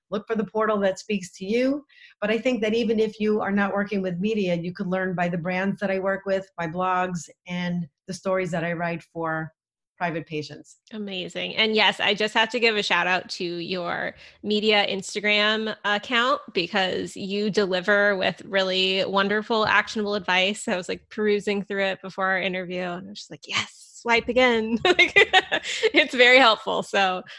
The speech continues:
Speaker 2: definitely check it out. Um, great. Well, thank you again for being here today. I really appreciate it. I know, uh,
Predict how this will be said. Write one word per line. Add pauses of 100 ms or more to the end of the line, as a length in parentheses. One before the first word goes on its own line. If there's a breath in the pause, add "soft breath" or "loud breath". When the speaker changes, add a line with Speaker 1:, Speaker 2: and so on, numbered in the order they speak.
(200 loud breath)
Speaker 2:
definitely
check
it
out. (540 loud breath)
Um,
great.
Well,
thank
you
again
for
being
here
today.
I
really
appreciate
it.
I
know,
uh,